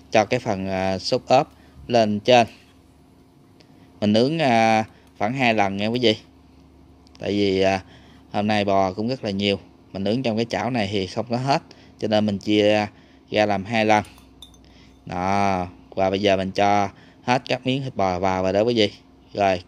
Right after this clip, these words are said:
sốt ớp còn nè, mình cho hết vào luôn. Khi mà mình nướng, lúc nướng á quý vị, thì mình để lửa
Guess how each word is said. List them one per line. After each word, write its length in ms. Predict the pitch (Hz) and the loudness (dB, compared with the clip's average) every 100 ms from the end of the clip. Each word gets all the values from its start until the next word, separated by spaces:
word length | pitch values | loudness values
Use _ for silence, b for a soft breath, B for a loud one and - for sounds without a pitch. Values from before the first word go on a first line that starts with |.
| - _ - | -20 _ -8
sốt 220 | - 123 | -4 2
ớp 280 | 131 156 - | 2 2 -2
còn 280 | 98 95 | -4 -2
nè, 120 | 95 95 - b b b - | -4 -6 -10 b b b -10
mình 100 | 95 | 2
cho 180 | 104 | 2
hết 280 | 107 123 135 | 2 0 -4
vào 140 | 110 101 | -4 0
luôn. 220 | 107 113 - _ _ _ _ _ _ _ | 2 0 -6 _ _ _ _ _ _ _
Khi 160 | - 107 | -8 -4
mà 200 | 104 98 | -2 -2
mình 140 | 98 | 0
nướng, 220 | 101 123 160 - | 0 0 -2 -10
lúc 120 | - - - | -10 -10 -8
nướng 280 | 135 139 156 | -2 0 0
á 60 | 185 | -2
quý 140 | 170 | 0
vị, 140 | 135 110 - - | 0 0 -4 -8
thì 200 | 104 101 | -2 0
mình 180 | 98 98 | 0 -2
để 180 | 95 104 | 0 0
lửa 300 | 127 98 | 2 0